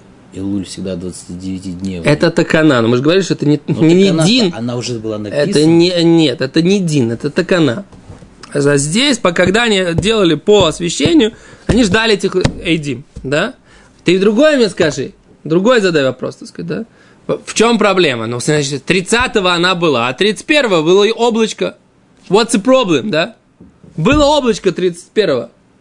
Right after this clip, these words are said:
Speaker 2: Говорят, нет, облачков не было.
Speaker 1: Ну, судя по тому, что они так, так, с таким вот выраженцем написали, что ее не было, ты понимаешь, что у Эмет облачков не было.
Speaker 2: О, а говорит Гемара,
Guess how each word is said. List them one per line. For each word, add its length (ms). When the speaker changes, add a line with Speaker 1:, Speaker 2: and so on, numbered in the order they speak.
Speaker 2:
Говорят, 260
нет, 220
облачков 540
не 160
было. 200
Speaker 1:
Ну, 80
судя 220
по 80
тому, 240
что 160
они 140
так, 160
так, 80
с 300
таким 380
вот 140
выраженцем 720
написали, 440
что 160
ее 100
не 200
было, 220
ты 80
понимаешь, 260
что 140
у 120
Эмет 260
облачков 560
не 200
было. 180
Speaker 2:
О, 380
а 100
говорит 340
Гемара, 960